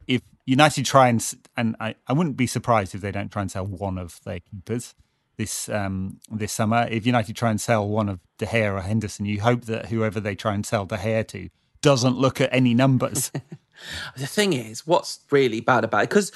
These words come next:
Speaker 2: you know, De Gea's entire shtick is, shtick is a very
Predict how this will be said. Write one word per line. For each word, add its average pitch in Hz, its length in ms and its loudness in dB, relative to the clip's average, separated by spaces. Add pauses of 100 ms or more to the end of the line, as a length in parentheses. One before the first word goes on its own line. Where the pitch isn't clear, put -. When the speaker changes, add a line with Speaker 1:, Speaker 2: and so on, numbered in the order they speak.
(240)
Speaker 2:
you 208 80 0
know, 123 140 2
De 151 120 4
Gea's 135 460 4 (240)
entire 131 800 6
shtick - 440 0
is, 92 520 -2 (260)
shtick - 360 -4
is 110 160 -14
a 120 160 -10 (220)
very 113 400 -4